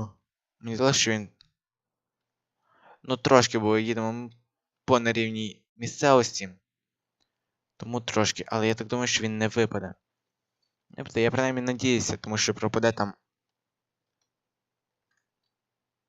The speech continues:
Е... Надіявся там марно. Так, ну він у нас ось тут. Знаю, він автоматично не загружає, напевно, що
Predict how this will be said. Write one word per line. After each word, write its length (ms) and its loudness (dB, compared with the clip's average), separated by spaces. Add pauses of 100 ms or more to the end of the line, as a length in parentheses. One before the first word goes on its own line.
Е... 340 6 (2250)
Надіявся 800 2
там 200 -2
марно. 560 0 (3500)
Так, 200 -6
ну 140 -8
він 180 -6 (120)
у 40 -12
нас 380 0
ось 220 -8
тут. 480 -6 (1000)
Знаю, 200 -2
він 200 -4
автоматично 540 -2
не 100 -2
загружає, 460 0
напевно, 360 -14
що 180 -12